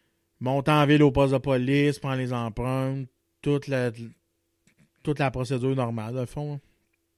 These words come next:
Fait que là, c'est depuis ce temps-là que ça gosse. Elle était, c'est remis tout le temps, ça fait deux fois que c'est remis. Moi, moi, je déclare coupable,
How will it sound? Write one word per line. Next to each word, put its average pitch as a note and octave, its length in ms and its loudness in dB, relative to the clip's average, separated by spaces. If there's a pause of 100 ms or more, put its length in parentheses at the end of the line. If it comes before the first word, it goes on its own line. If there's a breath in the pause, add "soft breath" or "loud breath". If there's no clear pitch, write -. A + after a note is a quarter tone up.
(1700)
Fait A2+ 100 -10
que D#3+ 80 -2
là, F3+ 80 4
c'est E3 160 4
depuis D#3 240 4
ce - 40 -10
temps-là D3 320 4
que C#3+ 80 -2
ça C3 140 -2
gosse. - 400 -12 (1900)
Elle A#2+ 200 -8
était, C3+ 580 -2
c'est B2+ 320 -4
remis C#3 600 -2
tout C#3+ 120 -4
le A2+ 60 -8
temps, B2+ 320 -4
ça - 100 -14
fait A#2 180 -4
deux C#3 220 0
fois E3+ 220 -6
que - 40 -18
c'est D3 120 -6
remis. B2+ 400 -6 (2750)
Moi, E3+ 420 4 (2500)
moi, E3+ 220 2
je C#3+ 100 -2
déclare C#3+ 340 2
coupable, B2 380 -4